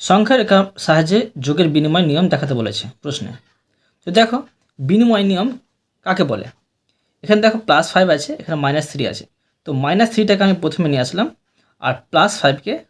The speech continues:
পরে নিয়ে গেলাম, মানে বিনিময় করে দিলাম, এটাকে বলে বিনিময় নিয়ম। তো সংখ্যা রেখা এঁকে দেখাবো দুটোর নিয়ম একই হচ্ছে কিনা, একই উত্তর হচ্ছে কিনা। দেখো, দেখো এখানে আমি সংখ্যা রেখা এঁকে নিয়েছি, তো প্রথমে প্লাস ফাইভ ঘর যেতে হবে জিরো থেকে,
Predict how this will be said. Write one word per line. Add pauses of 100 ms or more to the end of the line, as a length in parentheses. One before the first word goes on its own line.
(220)
পরে
নিয়ে
গেলাম, (200)
মানে
বিনিময়
করে
দিলাম, (500)
এটাকে
বলে (480)
বিনিময়
নিয়ম। (480)
তো (140)
সংখ্যা
রেখা (680)
এঁকে
দেখাবো (140)
দুটোর (120)
নিয়ম (380)
একই
হচ্ছে
কিনা, (100)
একই
উত্তর
হচ্ছে
কিনা। (400)
দেখো, (1000)
দেখো
এখানে
আমি
সংখ্যা
রেখা
এঁকে
নিয়েছি, (1300)
তো (100)
প্রথমে (100)
প্লাস (120)
ফাইভ
ঘর
যেতে
হবে
জিরো
থেকে,